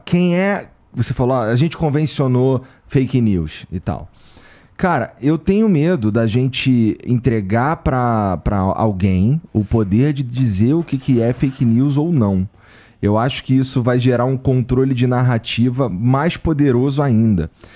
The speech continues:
Então, vamos lá. É, eu sou, eu falo com um monte de gente aqui diferente todo dia. Eu falo com políticos e tal. E, cara, eu vou ter, eu vou, vou me ver numa situação em que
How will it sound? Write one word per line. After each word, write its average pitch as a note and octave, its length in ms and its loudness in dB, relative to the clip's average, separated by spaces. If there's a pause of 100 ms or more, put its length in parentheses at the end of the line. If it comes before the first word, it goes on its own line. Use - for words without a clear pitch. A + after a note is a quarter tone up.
(320)
Então, G#2+ 340 0
vamos D3+ 240 0
lá. G#2 280 -2
É, G2+ 600 0 (720)
eu C3+ 160 2
sou, D#3+ 460 0
eu C3+ 160 0
falo E3+ 280 0
com - 120 -4
um D3 240 0
monte D#3 260 0
de B2+ 80 -4
gente C#3 220 0
aqui - 120 -2
diferente A2+ 760 0
todo G2+ 260 -2
dia. A#2 400 0 (300)
Eu F#2+ 100 0
falo G#2+ 220 0
com G2+ 120 -2
políticos F#2 640 0
e E2 60 -2
tal. B2+ 360 -2 (420)
E, C3 240 2
cara, C3 480 -2 (720)
eu G3 380 2
vou F#3+ 240 2
ter, G3 260 0
eu F#3+ 80 0
vou, F3+ 180 0
vou D#3 140 0
me F#3+ 140 2
ver D3 160 2
numa D3 220 0
situação E3 680 -2
em E3+ 140 2
que E3+ 520 0